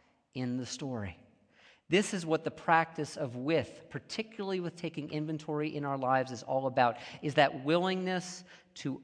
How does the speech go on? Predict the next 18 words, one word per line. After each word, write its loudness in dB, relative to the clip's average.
open 2
up 0
the -4
pages -2
that 4
we -2
might 0
want -2
to -10
close -2
down. 0
In -6
the -4
power 2
of -4
with, 0
we 0
also -4